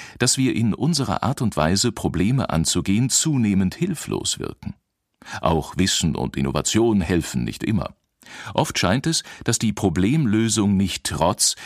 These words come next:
sondern durch den technologischen Fortschritt jeden Tag komplexer wird.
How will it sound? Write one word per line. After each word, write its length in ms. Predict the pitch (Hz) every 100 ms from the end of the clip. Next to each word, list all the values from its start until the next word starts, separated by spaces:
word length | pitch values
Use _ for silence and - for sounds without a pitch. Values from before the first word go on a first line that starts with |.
| -
sondern 420 | - 196 190 90 -
durch 400 | 165 151 85 -
den 260 | 87 80
technologischen 840 | - 87 - 78 80 101 85 - 78
Fortschritt 500 | - 95 - 87 -
jeden 460 | 85 101 98 90
Tag 260 | - 80 78
komplexer 640 | - 67 - - - -
wird. 240 | - -